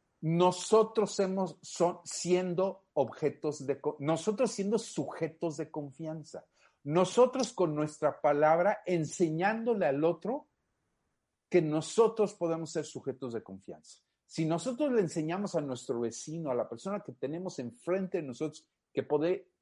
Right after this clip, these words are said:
que puede confiar en nosotros, el día de mañana esa persona me puede mostrar lo mismo. Y si esa persona me enseña lo mismo, entonces empiezo a construir los círculos de confianza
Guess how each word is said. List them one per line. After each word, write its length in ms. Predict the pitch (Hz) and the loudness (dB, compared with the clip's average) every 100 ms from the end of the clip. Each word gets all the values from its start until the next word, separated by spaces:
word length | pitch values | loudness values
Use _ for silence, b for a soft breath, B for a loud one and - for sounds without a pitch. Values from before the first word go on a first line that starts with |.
| - | -8
que 100 | - | -6
puede 260 | 131 185 185 | 0 2 2
confiar 760 | 165 127 107 - 135 170 196 214 | 0 -6 -8 -10 2 4 4 2
en 200 | 170 131 | -2 -4
nosotros, 800 | 117 - 127 - 175 247 - _ _ - | -6 -2 -4 -2 -8 -8 -12 _ _ 2
el 180 | 170 170 | 4 8
día 200 | 202 214 | 8 8
de 100 | 220 | 6
mañana 560 | 214 196 185 202 220 _ _ | 2 0 0 -2 -6 _ _
esa 300 | 165 - 180 | -4 -2 -2
persona 500 | 160 - 151 160 175 | -4 -4 -6 -6 -8
me 160 | 143 131 | -4 -4
puede 420 | 131 131 131 151 - | -2 0 0 -2 -6
mostrar 440 | 113 - 113 131 170 | -10 -6 -6 -6 -6
lo 180 | 143 | -2
mismo. 480 | 180 247 240 139 - _ | 0 0 -2 -8 -10 _
Y 60 | 160 | -6
si 140 | 240 | -2
esa 200 | 240 311 | 2 2
persona 280 | 233 240 254 | 2 -2 -2
me 280 | 240 196 - _ | -2 -4 -6 _
enseña 360 | - 165 202 226 | -8 -6 -4 -2
lo 120 | 220 | -2
mismo, 480 | 196 185 185 233 - _ | -2 -2 -4 -6 -10 _
entonces 440 | 165 240 233 - - | 0 2 2 -2 4
empiezo 400 | 208 202 247 269 | 4 4 2 2
a 100 | 254 | 2
construir 540 | 233 208 - 208 220 | 4 2 2 2 2
los 160 | 220 214 | 2 0
círculos 420 | 196 180 220 214 | -2 -4 0 0
de 100 | 190 | 0
confianza 720 | 208 190 - 208 202 - - | -2 -4 -4 -4 -4 -6 -10